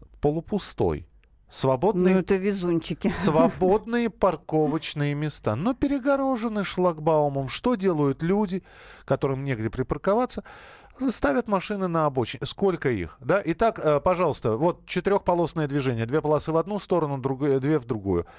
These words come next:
Speaker 1: Одна полоса занята припаркованным транспортом. «Газели», пикапчики, грузовички, всё стоит. У нас на прямой связи, э, с нами Пётр Шкуматов, э, координатор сообщества «Синие ведёрки».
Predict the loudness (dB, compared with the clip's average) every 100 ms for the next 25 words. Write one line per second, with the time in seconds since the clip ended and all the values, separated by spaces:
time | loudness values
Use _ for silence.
0 | -20 -2 0 2 0 0 0 0 0 -2
1 | -4 -6 -6 -4 0 0 0 -2 -2 -4
2 | -2 -2 -2 -6 -8 -10 -16 -20 -20 -4
3 | 0 2 2 0 0 0 2 2 0 -6
4 | -2 0 0 -2 -2 -2 -2 0 0 2
5 | 0 0 -2 -10 -16 -6 -2 2 2 0
6 | 0 2 2 2 0 0 2 2 2 2
7 | 4 4 4 2 2 4 4 4 2 0
8 | 0 0 2 0 2 2 2 2 0 -2
9 | -4 -2 0 4 2 4 0 0 0 2
10 | 2 0 0 -2 0 0 0 0 0 -2
11 | 0 -2 0 2 2 2 2 0 0